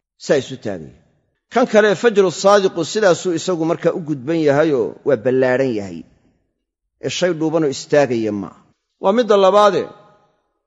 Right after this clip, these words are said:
Kan fajru saadiqa mar walba waxaa soo kordhaya ilayska. Laakiin kan fajrul kaadibka waaga beenbeenta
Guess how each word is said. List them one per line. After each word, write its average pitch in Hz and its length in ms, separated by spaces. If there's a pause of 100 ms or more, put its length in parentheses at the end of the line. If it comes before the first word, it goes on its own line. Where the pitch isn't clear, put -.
(320)
Kan 220 120
fajru 185 360
saadiqa 196 480
mar 226 160
walba 240 420
waxaa 185 240
soo 220 200
kordhaya 190 500
ilayska. 160 420 (680)
Laakiin 160 280
kan 220 160
fajrul 190 380
kaadibka 180 580 (560)
waaga 170 320
beenbeenta 156 640